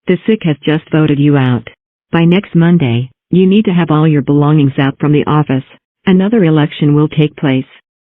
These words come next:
You can run for the position again, but you probably wouldn't get enough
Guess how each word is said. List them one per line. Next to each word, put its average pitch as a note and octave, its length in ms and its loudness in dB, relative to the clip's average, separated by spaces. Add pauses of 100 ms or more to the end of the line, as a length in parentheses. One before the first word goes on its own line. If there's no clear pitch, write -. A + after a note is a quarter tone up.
(160)
You G3+ 140 0
can G#3 160 0
run E3+ 180 2
for E3+ 100 -2
the D#3 80 -4
position D#3+ 500 0
again, B2+ 460 0 (240)
but D#3+ 120 0
you F3+ 120 2
probably F3 440 0
wouldn't C3+ 280 0
get C#3+ 140 -2
enough C#3 240 2